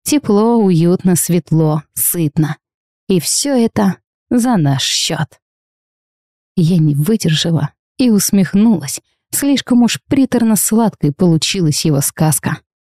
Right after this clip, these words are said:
«Не бывает все настолько безоблачно». «Бывает!» — с жаром воскликнул алхимик, уловив мое сомнение. Он наклонился и извлек из дорогой кожаной папки,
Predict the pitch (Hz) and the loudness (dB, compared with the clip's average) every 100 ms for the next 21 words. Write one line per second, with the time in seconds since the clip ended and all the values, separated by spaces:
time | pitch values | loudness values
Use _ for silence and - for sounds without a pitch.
0 | _ _ _ _ _ 202 190 170 180 196 | _ _ _ _ _ 0 2 2 2 2
1 | 220 - - 180 170 - - 170 156 170 | 2 -2 -4 0 0 0 0 0 2 0
2 | 185 208 170 147 - - - _ _ _ | 0 0 -2 -2 -4 -8 -16 _ _ _
3 | _ _ - 170 196 160 175 160 143 - | _ _ 0 2 4 2 2 0 -2 -10
4 | _ _ _ _ 185 147 - 226 160 151 | _ _ _ _ -2 0 0 0 2 2
5 | 156 - 196 202 190 170 160 - - 220 | 0 0 0 2 2 2 2 -2 -2 0
6 | 156 - - 233 247 180 - 165 156 - | -2 -4 0 2 2 0 2 2 2 0
7 | 196 208 151 113 160 _ _ _ _ _ | 0 2 0 -2 -12 _ _ _ _ _
8 | - 240 262 247 233 208 208 269 - 185 | -2 2 4 2 2 2 4 2 2 0
9 | 175 165 175 190 190 165 165 160 180 180 | 2 2 2 0 2 2 2 2 2 2
10 | 180 165 170 147 180 202 _ 156 | 2 2 0 0 -2 -2 _ -6